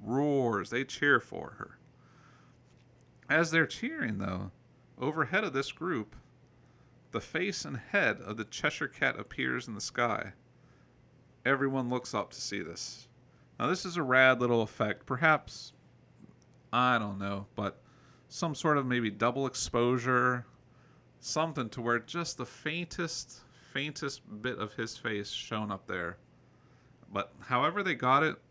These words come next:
well done. It was cool. I dig it. The queen yells that a cat can't look at a queen.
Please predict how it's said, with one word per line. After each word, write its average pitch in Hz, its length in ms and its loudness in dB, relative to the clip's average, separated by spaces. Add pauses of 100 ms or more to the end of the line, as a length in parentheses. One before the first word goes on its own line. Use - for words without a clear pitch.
(500)
well 120 280 0
done. 139 480 0 (240)
It 110 100 -2
was 107 160 -6
cool. 120 540 -2
I 95 80 -4
dig 107 240 -2
it. 123 180 -4 (1600)
The 113 80 -6
queen 196 360 0
yells 156 640 0
that 117 120 4
a 107 60 2
cat - 500 -2
can't 127 320 -4
look 104 180 -6
at - 60 -8
a - 60 -8
queen. 127 500 0